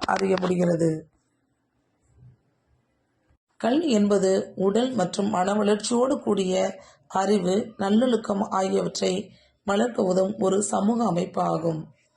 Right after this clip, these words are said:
பழந்தமிழர் ஆட்சியில் கூட முதன்மையாக கல்வி வளர்ச்சியை சமூகத்திற்கு வழங்க வேண்டும் என்று அவர்கள் நினைத்தனர் என்பதே. மக்கள் கல்வி பெறுவதற்காக அனைத்து உதவிகளையும் அரசால்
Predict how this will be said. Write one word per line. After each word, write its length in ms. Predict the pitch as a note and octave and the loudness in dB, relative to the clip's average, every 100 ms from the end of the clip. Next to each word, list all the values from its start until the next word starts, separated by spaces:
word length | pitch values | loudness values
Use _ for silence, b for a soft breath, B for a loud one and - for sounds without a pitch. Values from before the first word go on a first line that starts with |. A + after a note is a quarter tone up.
| _ _ _ _ _ _ _ _ | _ _ _ _ _ _ _ _
பழந்தமிழர் 640 | - A#3+ B3+ B3 B3+ E4 C#4 | -4 0 2 2 2 2 2
ஆட்சியில் 520 | A3 A#3 - C4 A3 | 2 0 0 0 0
கூட 460 | G3+ F#3+ F#3+ G3 - | 0 2 2 0 -2
முதன்மையாக 880 | G3 G#3 A#3 A#3 F#3 F3 F#3+ G#3 B B B | -2 0 2 2 2 2 2 0 B B B
கல்வி 340 | - G#3+ B3 C#4+ | 0 2 2 2
வளர்ச்சியை 840 | A3+ G3+ G3 G#3+ F#3+ G3 A3+ - _ _ _ | 2 0 0 0 2 0 -4 -14 _ _ _
சமூகத்திற்கு 760 | - - A#3 C#4 A#3 G#3+ G3+ G3+ | -8 0 0 2 0 0 -2 0
வழங்க 340 | F#3+ G#3+ B3+ | 2 0 0
வேண்டும் 360 | G3+ G3+ G3+ G#3+ | 2 2 0 -2
என்று 560 | F#3+ F#3+ F#3 F#3+ - - | -2 0 2 0 -2 -4
அவர்கள் 600 | G3 F#3+ F#3 F#3+ - b b b - | -2 0 0 0 -2 b b b -2
நினைத்தனர் 540 | G3+ G#3+ A3 A3 A3+ | 0 2 2 2 2
என்பதே. 680 | F#3+ F3+ F3 F3+ E3+ - - _ _ _ _ | 0 0 0 2 0 -4 -18 _ _ _ _
மக்கள் 680 | G3+ F#3+ F#3 G3+ F#3+ B3 B B _ | -2 -2 0 0 0 0 B B _
கல்வி 340 | G#3 G#3 G#3+ | -2 2 2
பெறுவதற்காக 960 | A3 G3+ G3 G#3+ G#3 G#3 G3 F#3+ G#3 - | 2 2 2 0 0 -2 2 2 2 0
அனைத்து 420 | G3 G#3 C4+ C#4 | 0 0 0 0
உதவிகளையும் 800 | G#3 G#3 A3+ G3+ F#3+ F3+ G#3 B B B | 0 2 2 0 0 -2 -4 B B B
அரசால் 600 | - G3 A#3 - G3 G3+ | -4 0 0 0 0 0